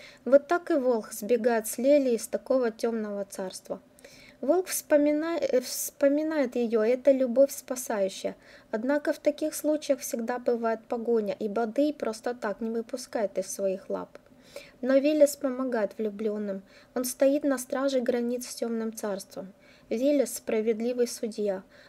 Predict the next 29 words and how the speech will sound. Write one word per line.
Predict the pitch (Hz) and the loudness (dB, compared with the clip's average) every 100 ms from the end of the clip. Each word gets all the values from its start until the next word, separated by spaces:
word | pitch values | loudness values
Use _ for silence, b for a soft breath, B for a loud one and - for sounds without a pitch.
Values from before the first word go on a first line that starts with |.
| - | -2
Он | 269 | -2
совершенно | 277 294 294 - 320 320 | 4 6 6 4 -2 0
справедливо | 302 - 294 302 302 285 254 226 | -4 2 6 6 4 2 2 0
отвечает | 220 233 240 247 226 | -2 -6 -2 -2 0
на | 226 220 | -2 -2
претензии | - 208 233 240 220 226 | -4 -2 0 0 0 -2
Пироскей, | 220 214 214 214 - 220 208 - B B | 0 -2 -4 -8 -4 -2 -2 -4 B B
что | - - 247 | -16 0 2
волк | 240 294 330 - | 6 6 4 -2
принадлежит | 247 233 220 226 226 226 226 | -2 0 0 0 2 0 4
той | 269 320 | 4 6
любви, | 294 220 208 208 B B B | 4 2 -2 -6 B B B
которая | 226 - 277 269 262 | -6 8 8 8 4
выстрадала | 262 285 - 240 214 208 202 190 - | 2 2 2 -6 -4 -2 -2 -4 -10
и | - | -8
спасла | 226 - 269 - 254 214 | -8 -4 -4 -2 -4 -2
его, | 202 196 190 185 B B B - | -4 0 0 0 B B B -4
а | |
не | 226 233 | -2 0
та, | - 294 | 0 0
которая | 277 240 254 247 240 | 0 2 2 2 0
продала | - 226 220 226 233 | 0 -2 -2 -2 -2
за | 233 214 | -2 -2
забаву. | 220 214 208 196 185 175 - B B B - | -2 -2 -2 -4 -6 -10 -16 B B B -8
Вот | 240 294 302 | 6 6 8
разница | 294 240 226 208 - | 4 4 0 -4 -2
между | 214 220 220 220 | -2 -2 0 0
любовью | 220 220 214 262 240 220 | 2 0 4 4 4 -2
сворожей, | - 214 208 254 254 190 | -4 -4 0 0 2 0